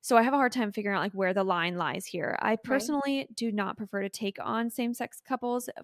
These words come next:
Speaker 1: for my work. However, I also just don't attract a lot of inquiries for it. So, but anyways, before I get more into what I believe personally and how I run my business, um, Ayla, why don't you share what the other typical viewpoint is for something like this?
Speaker 2: Yeah.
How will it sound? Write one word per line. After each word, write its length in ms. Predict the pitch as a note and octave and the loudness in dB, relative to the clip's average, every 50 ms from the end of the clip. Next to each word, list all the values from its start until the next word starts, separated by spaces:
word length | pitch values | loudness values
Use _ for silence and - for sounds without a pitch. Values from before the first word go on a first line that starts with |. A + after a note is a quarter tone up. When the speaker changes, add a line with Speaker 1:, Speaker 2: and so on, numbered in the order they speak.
| - - | -8 -4
Speaker 1:
for 120 | B3 A#3+ | -2 0
my 160 | A#3 A#3+ A#3+ | 0 0 0
work. 260 | A3+ A#3 A#3 A#3 A#3 - | 2 2 2 2 0 -2
However, 540 | - A3 A3 A3+ A3 G#3+ A3 A3+ A3+ A3+ - | -4 -2 2 2 2 4 4 4 2 2 2
I 360 | - G#3+ G#3+ G#3+ G#3+ G#3+ A3 - _ | 2 2 2 2 2 0 -2 -4 _
also 180 | - D4 - - | -6 -2 -2 0
just 200 | G4 F#4+ F4 - | 0 0 0 0
don't 160 | E4+ E4 - | -2 -2 -2
attract 340 | C4 B3 - - B3 A#3+ - | -4 -4 -4 -4 -6 -4 -2
a 60 | C4 | -2
lot 120 | A#3 A3+ A3 | 0 0 0
of 60 | - | 0
inquiries 380 | A3 A#3 - C4+ C#4 C#4+ - | -2 -2 -2 -4 -4 -4 -4
for 180 | - - D4 D#4 | -4 -2 0 0
it. 100 | E4 E4 - - - - - | 0 -2 -4 -10 -20 -20 -8
So, 200 | - - B3+ A#3 | 0 2 4 4
but 140 | A3 B3 A#3+ | 4 4 2
anyways, 220 | D4+ C4 A3+ G#3+ | 2 0 0 -2
before 300 | - A#3 A3 - C4+ D4+ | -2 -4 -2 2 4 4
I 100 | D#4+ D#4 | 4 4
get 180 | D#4 D4 C4 B3 | 2 0 -2 -2
more 180 | A3+ A3 G#3+ G#3 | -2 -2 -2 -2
into 320 | G3 G#3 G#3+ - - G#3 | -2 -4 -6 -6 -6 -6
what 140 | G3+ G3+ - | -4 -4 -2
I 160 | - A3+ A3+ | 0 0 0
believe 260 | A#3 A3 A3+ A3 A3 - | 0 0 -2 -6 -6 -6
personally 460 | - G#3 G#3 - G#3 G3+ G3+ G3+ G3 | -8 -8 -8 -8 -6 -6 -6 -6 -6
and 80 | G3 | -6
how 160 | G3+ - G3+ G3 | -6 -6 -4 -4
I 80 | F#3+ | -4
run 160 | F#3+ G3 F#3+ | -4 -4 -6
my 160 | F#3+ F#3+ F#3 F#3+ | -4 -6 -6 -6
business, 460 | G3+ G3 - - F#3+ F#3+ G3+ - - _ - - - _ _ - | -6 -10 -10 -8 -8 -8 -10 -10 -14 _ -20 -20 -20 _ _ -4
um, 240 | G#3+ G#3 G3+ G3+ | -2 -2 -2 -2
Ayla, 240 | G#3 - G#3+ G#3 G#3 | -2 -2 -2 -2 0
why 100 | G3 F#3+ | 0 0
don't 220 | G3 G#3 G#3 - - | -2 -2 -4 -6 -6
you 80 | G#3+ | -8
share 240 | - - - G3+ G3 | -8 -6 -6 -6 -6
what 140 | G3+ G3 - | -6 -8 -8
the 120 | G#3+ - - | -10 -6 -2
other 320 | - G#3+ G3+ G#3 G3+ G3+ - - | 0 0 0 0 -2 -4 -6 -10
typical 480 | - - G3 F#3+ - F#3+ - G3 G3 F#3 | -12 -12 -12 -12 -14 -8 -6 -6 -6 -4
viewpoint 400 | F#3+ F#3+ F#3+ - - F#3+ - - | -6 -10 -10 -10 -10 -10 -8 -6
is 240 | - F#3+ F#3 F3+ - | -4 -4 -4 -6 -8
for 260 | - - F#3+ E3 E3+ | -8 -6 -4 -4 -4
something 380 | - - F#3 F3+ - - F3 - | -6 -10 -14 -14 -12 -12 -14 -12
like 180 | - - - - | -14 -16 -14 -14
this? 360 | - - - - - - - _ _ _ _ _ _ _ - | -16 -16 -16 -18 -20 -20 -20 _ _ _ _ _ _ _ 0
Speaker 2:
Yeah. 280 | B3 G#3+ F3 - - | 0 2 2 0 -4